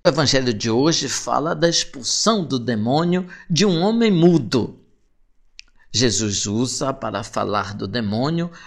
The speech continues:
a imagem de um homem forte e bem armado que guarda a própria casa. Seus bens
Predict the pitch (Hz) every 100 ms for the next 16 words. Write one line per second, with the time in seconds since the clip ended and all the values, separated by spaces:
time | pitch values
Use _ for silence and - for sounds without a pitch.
0 | - - 180 131 127 170 - 185 165 185
1 | 180 185 202 208 - - 196 - - 165
2 | 131 117 185 208 160 127 131 175 147 127
3 | 120 - - - 208 160 139 190 202 156
4 | 127 - 139 139 - 110 - 107 104 98
5 | 104 104 - 190 214 160 110 113 143 165